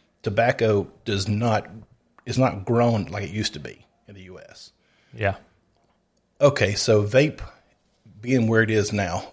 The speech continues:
Speaker 1: when did they, since y'all were lumped in with the tobacco companies, is that why they had to cut,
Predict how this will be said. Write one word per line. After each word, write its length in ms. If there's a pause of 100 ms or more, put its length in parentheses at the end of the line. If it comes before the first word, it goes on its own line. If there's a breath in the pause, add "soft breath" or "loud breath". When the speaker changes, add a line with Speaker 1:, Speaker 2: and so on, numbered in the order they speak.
Speaker 1:
when 160
did 180
they, 300 (1200 loud breath)
since 300
y'all 120
were 120
lumped 340
in 200
with 120
the 80
tobacco 500
companies, 640 (1400 soft breath)
is 300
that 280
why 640 (300)
they 100
had 260
to 60
cut, 420